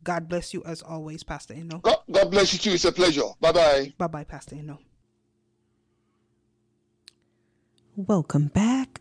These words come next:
Speaker 1: I hope and pray that you enjoyed the interview with guest Pastor Eno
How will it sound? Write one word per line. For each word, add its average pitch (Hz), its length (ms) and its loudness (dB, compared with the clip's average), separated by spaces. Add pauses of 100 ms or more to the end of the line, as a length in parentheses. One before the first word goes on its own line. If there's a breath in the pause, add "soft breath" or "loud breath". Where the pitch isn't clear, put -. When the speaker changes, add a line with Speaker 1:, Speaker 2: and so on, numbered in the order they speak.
(140)
Speaker 1:
I 165 460 2
hope 175 260 0
and 160 220 0
pray 190 320 2
that 175 260 -2
you 165 640 2
enjoyed 190 920 0 (560 soft breath)
the 165 280 0 (120)
interview 220 680 2
with 160 680 0 (120)
guest - 800 -2
Pastor 185 800 0 (460 soft breath)
Eno 220 380 2